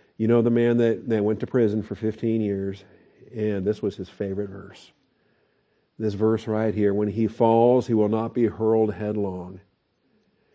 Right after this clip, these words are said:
And the image that he had on this, you know, the image of, you know, when you're walking along and you're walking with a toddler, you know, and you're walking along and you, you're holding his hand, and, and of course he's just a little guy. And he, and you're walking with this little guy.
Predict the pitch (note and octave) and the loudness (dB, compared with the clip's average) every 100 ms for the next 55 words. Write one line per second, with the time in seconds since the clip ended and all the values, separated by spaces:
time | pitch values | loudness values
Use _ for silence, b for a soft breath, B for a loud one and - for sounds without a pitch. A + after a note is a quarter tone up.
0 | _ _ A#2 A#2 C3+ D3 B2+ C#3 C3 G#2+ | _ _ 2 6 8 6 6 6 6 4
1 | B2 A#2+ A2 G#2 G#2 G#2 - A2 A2 G#2 | 0 0 0 -2 -2 -4 -4 0 2 2
2 | G#2 A#2 B2+ C3 A#2 B2 G#2 b b b | 0 2 4 4 4 2 0 b b b
3 | b D#3+ C#3+ C3+ F#3 E3 E3 C#3 C3 B2 | b 6 8 8 8 6 4 4 4 6
4 | C3+ C#3 C3 A#2+ C3 B2+ B2+ B2+ C3 A#2+ | 6 4 4 4 4 4 2 2 0 0
5 | A2 A2 A2+ A#2 A2+ A2+ _ _ _ _ | -2 -2 -2 0 -4 -6 _ _ _ _
6 | _ _ A2 B2+ B2+ B2+ F#2 - b b | _ _ 0 2 4 2 -4 -16 b b
7 | b B2 B2+ D3 D3 D3 D3 C3 C3+ C3+ | b 2 6 8 6 4 4 6 6 6
8 | C3 B2 C#3 B2 A#2+ D3+ C#3+ C3 - C3 | 6 6 6 6 8 8 8 4 2 2
9 | C3+ C3+ B2+ A#2 B2+ A2+ A#2 C3+ A2+ B2+ | 4 4 4 2 0 -2 0 0 2 2
10 | B2 - A2 G2+ G2 G2+ F#2+ A#2 B2+ _ | 0 -2 -2 -2 -6 -10 -10 -10 -12 _
11 | _ _ _ _ _ _ _ _ _ _ | _ _ _ _ _ _ _ _ _ _
12 | _ - A#2 C3 C3 C3 B2 A#2+ C3 B2 | _ -8 0 2 4 4 4 2 2 2
13 | A2 A2+ A2 G#2+ G2+ G2+ A#2 | 2 0 0 -2 -6 -8 -10